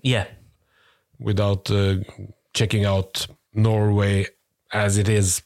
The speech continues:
Speaker 1: Mm.
Speaker 2: in, like, Oslo, which is the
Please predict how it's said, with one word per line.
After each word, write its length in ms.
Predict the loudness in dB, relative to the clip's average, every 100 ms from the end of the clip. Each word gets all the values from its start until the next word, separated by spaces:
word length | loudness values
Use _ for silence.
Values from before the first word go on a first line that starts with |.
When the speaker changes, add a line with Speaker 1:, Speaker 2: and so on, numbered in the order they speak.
| -2
Speaker 1:
Mm. 340 | 2 4 4
Speaker 2:
in, 480 | 2 2 2 2 -2 -2
like, 260 | -2 0
Oslo, 540 | 0 0 0 0 0 -2 -8 _ _ _ _ _ _
which 180 | -8 -4
is 120 | -2 0
the 320 | -2 -2